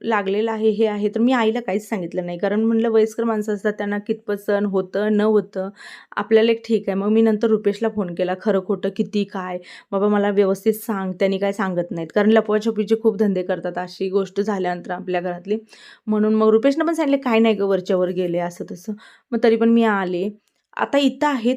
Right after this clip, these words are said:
तरी पण त्याने आम्हाला फक्त चेंबटले एवढंच सांगितलं, हसत खेळत मस्त बोलत वगैरे. पण त्यांचं गांभीर्य काय किंवा कितीपर्यंत आहे काय, हे आम्हाला घरी पूर्ण जाईपर्यंत त्यांनी सांगितलं नाही.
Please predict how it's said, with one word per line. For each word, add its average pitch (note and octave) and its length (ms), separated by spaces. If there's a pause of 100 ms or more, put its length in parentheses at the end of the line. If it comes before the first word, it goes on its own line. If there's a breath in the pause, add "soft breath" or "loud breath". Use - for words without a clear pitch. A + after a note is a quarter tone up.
तरी C4 140
पण D#4+ 200
त्याने C4+ 180
आम्हाला G#3+ 300
फक्त A3+ 300
चेंबटले F#3+ 580
एवढंच A#3 480
सांगितलं, F#3 460
हसत G#3 480
खेळत F#3+ 280
मस्त F#3 320
बोलत F#3 480
वगैरे. F3+ 340 (400 loud breath)
पण B3 120
त्यांचं C4 320
गांभीर्य A3 540 (100)
काय G3 340
किंवा G#3 240 (380)
कितीपर्यंत A#3+ 560
आहे F#3+ 240
काय, G3 280
हे G#3+ 120
आम्हाला G#3 400
घरी A3 520
पूर्ण A3+ 380
जाईपर्यंत F#3 560
त्यांनी F#3 300
सांगितलं F#3 460
नाही. G3 140